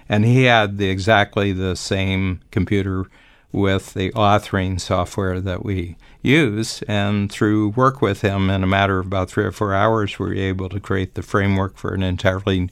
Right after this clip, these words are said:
new book, where the text was gonna be, how many chapters there were going to be, where the visuals would be. And then the advantage was, is that we were five hours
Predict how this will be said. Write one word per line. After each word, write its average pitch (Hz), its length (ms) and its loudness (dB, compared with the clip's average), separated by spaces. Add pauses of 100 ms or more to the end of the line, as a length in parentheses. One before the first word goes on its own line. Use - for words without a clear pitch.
(320)
new 107 220 2
book, 98 400 0
where 98 180 0
the 95 140 -2
text - 400 -2
was 98 180 -6
gonna 95 220 -2
be, 95 220 -2
how 98 160 0
many 92 240 0
chapters 95 600 -4
there 95 100 -4
were 92 120 -4
going 92 220 -2
to 90 60 -4
be, 95 280 -2
where 92 260 -2
the 92 180 -4 (360)
visuals 101 640 0
would 95 180 -2
be. 95 280 -2 (380)
And 113 240 2
then 117 200 4
the 113 100 2
advantage 113 720 2
was, 95 360 2
is 101 140 -2
that 101 160 0
we 104 140 0
were 98 140 0
five 101 360 4
hours 95 720 4